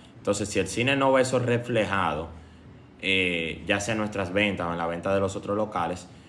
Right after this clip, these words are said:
entonces el cine va a decir, "Pero espérate, tú me estás metiendo, tú me estás haciendo un caos aquí, me estás metiendo gente que no me consume". Entonces, nosotros no queremos eso porque me estás, me estás daña-, me estás abarcando un espacio, seguridad,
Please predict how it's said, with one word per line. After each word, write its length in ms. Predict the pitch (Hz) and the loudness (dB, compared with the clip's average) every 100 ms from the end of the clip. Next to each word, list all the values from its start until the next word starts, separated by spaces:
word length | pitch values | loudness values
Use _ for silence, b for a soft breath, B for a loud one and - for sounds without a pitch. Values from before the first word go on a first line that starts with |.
| B | B
entonces 380 | - 95 95 80 | -6 -2 -2 -2
el 120 | 90 | -4
cine 160 | 101 98 | -2 0
va 60 | 95 | 0
a 20 | |
decir, 220 | 87 92 | -2 -4
"Pero 140 | 85 82 | -4 -4
espérate, 440 | - 104 98 - | -4 -4 -4 -6
tú 100 | 80 | -8
me 100 | 87 | -8
estás 160 | 90 104 | -4 -4
metiendo, 480 | 113 110 110 98 92 | -4 -2 -2 -2 -6
tú 60 | |
me 120 | 92 92 | -6 -4
estás 140 | 98 | -4
haciendo 200 | 107 113 | -4 -6
un 80 | 113 | -4
caos 260 | 110 107 | -4 -2
aquí, 300 | 120 117 107 | -4 -4 -6
me 80 | 90 | -6
estás 160 | 85 90 | -6 -8
metiendo 360 | 90 95 104 | -6 -6 -4
gente 220 | 101 101 101 | -4 -4 -4
que 120 | 101 | -4
no 100 | 98 | -4
me 120 | 104 | -4
consume". 520 | 113 117 127 107 90 - B B B B B - | -6 -6 -4 -4 -4 -10 B B B B B -6
Entonces, 800 | 98 92 95 95 - 98 - - | -4 2 2 2 2 0 0 -8
nosotros 460 | 92 - 98 101 101 | -6 -2 0 0 0
no 140 | 95 | 0
queremos 420 | 92 90 87 80 | 0 -2 -4 -4
eso 240 | 120 131 98 | -4 -4 -4
porque 260 | 87 85 | -4 -4
me 120 | 82 | -6
estás, 500 | 82 82 90 87 - B B B B 95 | -6 -6 -6 -8 -12 B B B B -8
me 80 | |
estás 640 | 90 - 90 92 - - - - - - - - | -8 -4 0 0 -2 -10 -14 -20 -20 -20 -20 -8
daña-, 380 | 90 87 90 90 | -2 -2 -2 -8
me 100 | 90 | -8
estás 360 | - 92 - - | -6 -6 -6 -4
abarcando 640 | 92 87 87 95 101 98 | -2 -2 0 0 2 0
un 60 | |
espacio, 680 | 92 92 101 98 95 - 92 | -2 -2 2 4 2 -2 -4
seguridad, 960 | 87 87 85 85 82 95 98 95 92 | -4 -4 -4 -4 -2 2 2 2 0